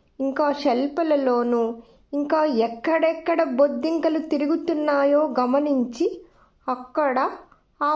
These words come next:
బౌల్స్ పెట్టి వాటిల్లో ఒక్కొక్క నాఫ్తలిన్ బాల్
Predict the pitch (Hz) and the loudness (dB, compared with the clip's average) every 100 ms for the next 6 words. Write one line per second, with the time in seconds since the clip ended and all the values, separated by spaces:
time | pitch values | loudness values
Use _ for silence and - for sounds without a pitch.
0 | 277 262 262 359 370 - 320 262 - 285 | 0 2 2 2 -2 -4 -2 -2 -2 -2
1 | 359 359 262 247 269 339 294 277 302 349 | 0 0 2 2 0 0 2 2 2 2
2 | 233 240 - 294 294 294 269 254 262 269 | -2 -2 -2 -2 0 -2 0 0 0 -2
3 | - 311 311 302 269 262 262 262 | -4 -2 0 0 2 2 4 2